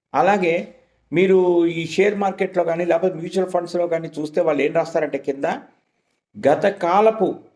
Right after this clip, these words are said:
లెక్కలు భవిష్యత్తులో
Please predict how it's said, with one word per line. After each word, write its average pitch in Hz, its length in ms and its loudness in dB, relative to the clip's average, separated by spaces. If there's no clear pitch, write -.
లెక్కలు 160 760 2
భవిష్యత్తులో 196 880 2